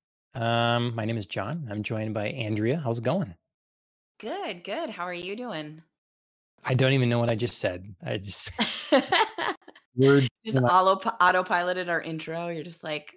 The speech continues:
Speaker 1: Yeah.
Speaker 2: "You know, it's been a day. It's mid-weekend. You're kind of in vacay mode, but kinda not."
Speaker 1: There's no weekend.
Speaker 2: There's
Speaker 1: There's
Speaker 2: no
Speaker 1: no
Speaker 2: weekend.
Speaker 1: weekend. Yeah.
Speaker 2: That is true once you have kids. The
Speaker 1: Yes.
Speaker 2: weekend is not the weekend.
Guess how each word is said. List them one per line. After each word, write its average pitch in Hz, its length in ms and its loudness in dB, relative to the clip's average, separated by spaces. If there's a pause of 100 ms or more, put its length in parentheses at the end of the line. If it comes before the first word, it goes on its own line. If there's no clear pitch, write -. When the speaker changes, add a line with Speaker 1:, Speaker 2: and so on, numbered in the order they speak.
Speaker 1:
Yeah. 110 340 -4
Speaker 2:
"You 196 80 -6
know, 185 380 0 (640)
it's - 80 -20
been 180 140 0
a 156 60 0
day. 170 680 0 (760)
It's - 60 -10
mid-weekend. 165 1040 -2 (140)
You're 175 120 -20
kind 180 220 -4
of 165 120 -4
in 160 100 -6
vacay 165 420 -4
mode, 160 300 -6
but 156 120 -8
kinda 156 220 -8
not." 156 380 -8 (1200)
Speaker 1:
There's 123 220 2
no 117 100 -2
weekend. 101 540 -6 (680)
Speaker 2:
There's 180 160 0
Speaker 1:
There's - 20 2
Speaker 2:
no 170 200 8
Speaker 1:
no 160 120 2
Speaker 2:
weekend. 160 300 0
Speaker 1:
weekend. 101 200 -8 (400)
Yeah. 107 380 0
Speaker 2:
That 254 100 -2
is 285 100 -4
true 294 240 0
once 208 220 -4
you 208 60 -4
have 185 120 -6
kids. 165 600 -8 (480)
The 170 80 -6
Speaker 1:
Yes. 190 100 0
Speaker 2:
weekend 180 340 -4
is 160 120 -4
not 170 200 -4
the 165 60 -10
weekend. 156 460 -10